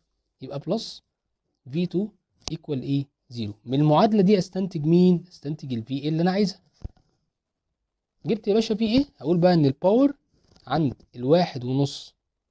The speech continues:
اي اكس بيساوي، هو التيار داخل موجب ولا مش سالب؟ هو جاي من تحت هنا، فهو داخل من الطرف اللي انا فارضه من تحت سالب، يبقى بيساوي ايه؟ minus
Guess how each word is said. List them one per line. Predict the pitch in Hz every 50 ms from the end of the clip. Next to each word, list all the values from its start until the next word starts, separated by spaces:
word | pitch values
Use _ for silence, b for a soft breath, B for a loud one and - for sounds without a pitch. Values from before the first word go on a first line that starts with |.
| _ _ - 143
اي | 151 156 - 185
اكس | 254 - - - - - _ _ _ _ _ _ _ _ _ _ _ _ _ _
بيساوي، | 123 117 123 135 - - 165 185 214 233 233 - -
هو | 135 139 143 151 147 - 135
التيار | 135 127 127 _ - 156 151 151 151 165 170 156
داخل | 143 165 180 - 180 156
موجب | 160 185 185 190 165
ولا | 147 139
مش | 143 139
سالب؟ | - 170 175 175 - - - - - _ _ _
هو | - 113 117
جاي | 139 170
من | 180 175 175
تحت | 185 208 208 - -
هنا، | 190 233 240 214 - _ _ _ _ _ _
فهو | - 120 120 120
داخل | 147 175 - 170
من | 143
الطرف | 131 _ - 165 180 175 -
اللي | 135 143 165
انا | 170
فارضه | 165 - 175 180 165 175 175
من | 175 151 139 139
تحت | - 170 - - -
سالب، | 170 - 233 220 202 165
يبقى | 123 117
بيساوي | 120 123 120 - 160 160 147 156
ايه؟ | 160
minus | 147 156 175 214 240 269 311 302 - - -